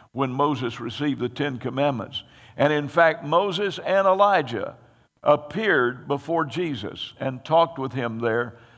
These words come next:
about his death, his future death on Calvary,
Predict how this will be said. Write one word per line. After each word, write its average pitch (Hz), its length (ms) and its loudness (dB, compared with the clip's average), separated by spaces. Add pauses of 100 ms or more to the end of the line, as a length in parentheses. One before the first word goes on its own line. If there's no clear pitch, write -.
about 139 360 6
his 139 260 -4
death, 123 540 0
his 117 200 -6
future 143 400 -4
death 123 360 0
on 120 180 -8
Calvary, 107 640 -4